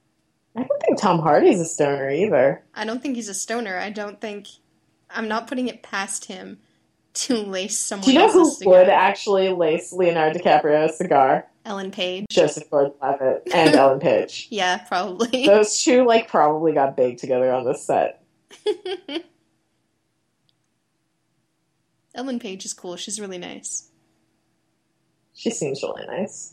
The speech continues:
Speaker 2: She's
Speaker 1: From
Speaker 2: like
Speaker 1: all of, like, her interviews and shit like that, she seems really nice.
Speaker 2: Okay, I know it's a joke that everyone in Canada knows each other, but literally everyone in Halifax is either her friend or a friend of her friend.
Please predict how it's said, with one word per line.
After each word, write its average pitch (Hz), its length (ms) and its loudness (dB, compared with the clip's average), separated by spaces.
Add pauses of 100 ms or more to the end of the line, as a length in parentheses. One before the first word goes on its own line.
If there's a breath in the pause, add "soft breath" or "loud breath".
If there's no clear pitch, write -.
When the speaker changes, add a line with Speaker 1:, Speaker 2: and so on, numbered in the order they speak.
Speaker 2:
She's 233 240 -8
Speaker 1:
From 233 160 0
Speaker 2:
like - 100 0
Speaker 1:
all 180 200 4
of, 180 100 0
like, 175 200 2
her 165 260 2
interviews 143 500 -2
and 131 100 -10
shit - 160 -4
like 78 180 -6
that, - 180 -12
she - 60 -14
seems - 540 -16
really - 140 -8 (140)
nice. - 200 -20 (140)
Speaker 2:
Okay, 208 480 -8
I 233 80 -8
know 240 120 -4
it's 285 120 -6
a 311 60 -6
joke 208 320 -10
that 190 160 -6
everyone 190 280 -10
in 190 80 -10
Canada 190 380 -10
knows 170 240 -10
each 226 140 -12
other, 247 200 -6
but 233 280 -10
literally 226 420 -4
everyone 196 380 -8
in 190 100 -12
Halifax 202 840 -10
is 214 200 -10
either 196 200 -8
her 208 140 -8
friend 180 380 -8
or 165 100 -8
a 180 80 -8
friend 180 260 -10
of 185 80 -16
her 196 120 -12
friend. 233 420 -6